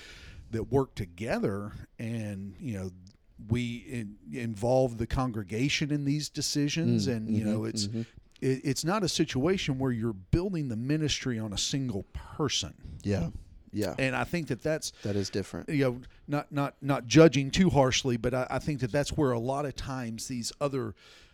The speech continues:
Speaker 1: situations get out of hand, is it moves from the focus being on Christ to being on the individual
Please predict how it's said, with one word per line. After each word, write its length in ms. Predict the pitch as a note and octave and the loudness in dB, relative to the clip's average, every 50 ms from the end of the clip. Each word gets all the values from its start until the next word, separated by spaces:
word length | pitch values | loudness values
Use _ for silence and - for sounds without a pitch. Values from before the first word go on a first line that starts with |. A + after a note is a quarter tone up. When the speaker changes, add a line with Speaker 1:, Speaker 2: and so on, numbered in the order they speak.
| - - - - - | -20 -20 -20 -14 -8
Speaker 1:
situations 880 | - - - G3 D3+ - A2 B2 A#2+ D3+ E3 D#3 - - C3+ A#2 - | -2 2 4 4 4 4 2 2 2 2 2 2 0 -2 -2 -4 -6
get 180 | - - - C3 | -6 -4 -4 -4
out 140 | B2+ A2+ G#2+ | -4 -6 -6
of 80 | F#2 - - D3+ - - | -8 -8 -10 -10 -10 -6
hand, 340 | G#3+ A3 A3 G#3+ F#3 C#3+ | -6 -4 -2 -2 -2 -2
is 240 | B2+ B2+ A#2+ B2 - | -2 -2 -2 -4 -4
it 180 | C3 B2+ A#2+ - | -6 -8 -8 -8
moves 440 | C3+ C3+ C#3+ D#3+ F3 F3+ D#3+ C#3+ - | -6 -4 -2 0 0 -2 -2 -6 -6
from 240 | - D3+ C#3+ C3 | -4 -2 -2 -2
the 80 | A#2 A#2+ | -2 -2
focus 500 | - - D#3+ D3 C3+ - C3+ A#2 - - - - - - _ _ _ - B2+ | 0 2 2 2 0 -2 -6 -6 -6 -8 -10 -14 -18 -20 _ _ _ -8 -2
being 200 | B2 C3+ C#3 B2+ | 0 2 2 2
on 180 | A#2 A2 G#2+ G2+ | 2 0 -2 -2
Christ 640 | - D3 F#3+ B3+ C#4 C4 F3+ E3 - - - - - - _ _ _ _ _ _ - - _ _ _ _ _ _ _ _ - | 0 2 2 2 2 0 -2 -2 -2 -2 -4 -4 -8 -12 _ _ _ _ _ _ -20 -20 _ _ _ _ _ _ _ _ 0
to 180 | - D#3+ D3 | 2 2 2
being 320 | A#2+ D3+ D#3+ D#3+ D#3 D3 C#3+ | 4 2 2 2 2 0 0
on 200 | C3+ C3+ C3 B2+ | 0 0 0 2
the 140 | C3 C3 | 2 2
individual 640 | C3 B2+ B2 G#2 C3+ C3+ B2 A2+ A#2+ A#2+ A2+ A2+ - | 2 0 0 2 2 2 2 4 4 6 6 6 4